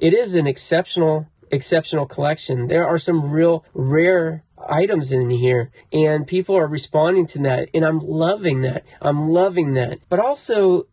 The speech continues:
it, it's going beyond that at this point. There's some other things happening here, and I haven't shared everything with you guys because, um, man, it's, I mean, I'm s-, processing it,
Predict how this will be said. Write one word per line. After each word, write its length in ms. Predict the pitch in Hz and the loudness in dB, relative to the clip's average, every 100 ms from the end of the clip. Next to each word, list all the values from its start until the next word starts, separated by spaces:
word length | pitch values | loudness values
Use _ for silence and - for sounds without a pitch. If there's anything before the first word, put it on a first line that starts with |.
| - | -4
it, 240 | - 165 175 | -2 0 -2
it's 140 | 160 | -4
going 260 | 220 254 208 | -2 -2 0
beyond 420 | 170 160 165 147 | 0 2 0 0
that 180 | 131 - | -2 -4
at 120 | - | -6
this 180 | - - | -8 -6
point. 380 | 135 123 127 - | -4 -2 -2 -2
There's 180 | 165 | -2
some 200 | - 175 | -2 -2
other 200 | 190 226 | -2 -4
things 260 | 220 202 160 | -2 -2 0
happening 380 | 165 160 175 156 | -2 -2 -2 -2
here, 340 | 135 131 127 - | 0 0 -2 -6
and 100 | 160 | -2
I 60 | 151 | 0
haven't 280 | 185 220 190 | 0 -2 -6
shared 360 | - 185 208 | 0 2 2
everything 380 | 175 139 135 139 | 0 -2 -4 -2
with 180 | 131 135 | -2 -2
you 80 | 139 | -2
guys 300 | 135 135 - | -2 -2 -4
because, 520 | 156 - 143 139 135 _ - | -8 -2 0 0 -4 _ -4
um, 540 | 151 143 131 123 135 _ - | -2 0 -2 -4 -10 _ -10
man, 400 | 190 196 190 156 | -4 0 2 2
it's, 320 | 165 - - - - | 0 -2 -10 -12 -4
I 120 | 165 | 0
mean, 180 | 170 151 | 0 2
I'm 200 | 160 196 | 0 -2
s-, 220 | - - | -10 -16
processing 720 | - 160 180 - 143 - 120 | -2 0 0 -4 -8 -2 -2
it, 220 | 120 113 | -2 -6